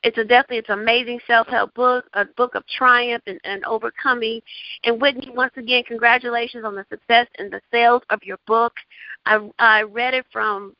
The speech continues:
uh, beginning to end, cover to cover, and I loved every word. And thank you so much for coming on to the Goal Digger Approved podcast.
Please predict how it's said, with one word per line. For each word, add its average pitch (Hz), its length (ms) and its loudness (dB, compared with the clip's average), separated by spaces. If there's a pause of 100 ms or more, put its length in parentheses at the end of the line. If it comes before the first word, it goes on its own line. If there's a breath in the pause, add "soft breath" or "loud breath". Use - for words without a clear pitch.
(140)
uh, 202 180 0
beginning 240 460 -6
to - 180 -12
end, 233 360 0
cover 254 260 2
to 233 80 0 (100)
cover, 233 360 2
and 220 120 0
I 202 100 2
loved 226 460 2
every 196 300 -2
word. 233 380 4 (520 loud breath)
And 247 140 -6
thank 294 220 -2
you 277 80 -12 (100)
so 285 80 -4
much 277 220 -6
for 254 100 -8
coming 269 300 -6
on 240 240 2
to 247 100 -4
the 214 120 -4
Goal 254 340 6
Digger 240 300 -2
Approved 254 500 -4
podcast. - 720 0